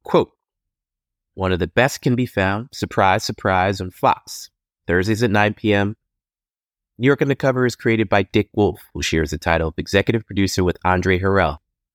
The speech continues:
the head of Uptown Entertainment, a minority entertainment organization.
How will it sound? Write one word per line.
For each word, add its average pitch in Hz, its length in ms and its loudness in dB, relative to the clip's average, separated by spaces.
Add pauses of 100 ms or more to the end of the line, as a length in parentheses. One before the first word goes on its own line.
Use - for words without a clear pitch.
(360)
the 78 60 -6
head 87 140 2
of 82 220 -2
Uptown 104 420 0
Entertainment, 92 560 -2 (360)
a 82 100 -2
minority 98 800 2
entertainment 92 580 -2
organization. 76 720 -2